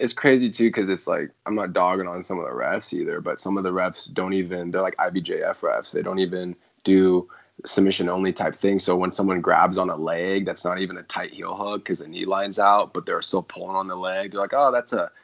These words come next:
that's a, those are five, I'm gonna give 'em five points for that sub." It's like, well, he was never even in danger, you know, he just was holding his foot. Like, or people who just grab the foot and rip the foot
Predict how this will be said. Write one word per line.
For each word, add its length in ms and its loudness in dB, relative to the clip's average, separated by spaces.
that's 160 -10
a, 480 -4
those 180 -2
are 140 -4
five, 240 -2
I'm 60 -4
gonna 100 0
give 120 -2
'em 100 -8
five 200 -2
points 280 -6
for 100 -4
that 100 -10
sub." 220 0
It's 140 -6
like, 120 -8
well, 100 -2
he 120 0
was 100 -4
never 220 0
even 180 -2
in 120 -16
danger, 520 -6
you 60 -16
know, 160 -10
he 100 -16
just 240 -12
was 160 -12
holding 300 -14
his 120 -10
foot. 400 0
Like, 200 -2
or 120 6
people 260 6
who 80 4
just 180 4
grab 280 0
the 80 0
foot 260 2
and 180 -4
rip 200 0
the 100 -4
foot 380 -6